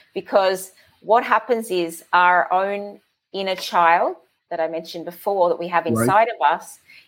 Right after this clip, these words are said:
Speaker 1: it gets triggered, it gets erupted, and it might be having a tantrum while our child is having a tantrum. And what happens is a-, around the, uh, inner child is the ego, which is the protective shell.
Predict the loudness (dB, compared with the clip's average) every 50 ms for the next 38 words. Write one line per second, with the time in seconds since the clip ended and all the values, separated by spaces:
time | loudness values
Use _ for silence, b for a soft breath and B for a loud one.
0 | b b -4 -4 0 0 0 0 0 -2 -8 -6 -2 -2 -2 0 2 2 2 2
1 | 0 -2 -4 -6 -4 -6 -4 0 0 0 0 0 -4 -6 -4 -4 -4 -4 -2 0
2 | 0 0 0 0 0 0 0 -2 -4 -8 -10 -8 -4 -4 -4 -4 -4 -8 -8 -10
3 | -8 -2 2 4 4 6 6 4 2 0 0 0 2 2 2 0 0 -4 -4 -6
4 | -8 -12 -16 -14 -12 -12 -12 -14 -16 -20 -20 -20 _ _ _ _ _ _ _ _
5 | _ _ _ _ _ _ _ _ _ _ _ 0 2 2 2 4 4 4 4 2
6 | 0 0 0 -2 -4 -2 -4 -4 -4 -4 -6 -6 -4 -2 0 0 2 2 2 4
7 | 4 2 0 0 -4 -6 -6 -8 -12 -14 _ _ _ _ _ _ -2 0 2 2
8 | 0 0 -4 -8 _ -8 -8 -6 -6 -6 -4 -2 0 2 2 0 -2 -4 -6 -8
9 | -8 -8 -8 -8 -10 -6 -4 -2 -2 -2 -2 -6 -10 -12 -10 -12 -10 -8 -8 -8
10 | -8 -10 -16 -18 -14 -12 -12 -12 -12 _ -14 -14 -12 -12 -10 -6 -4 -2 -2 -2
11 | -4 -6 -12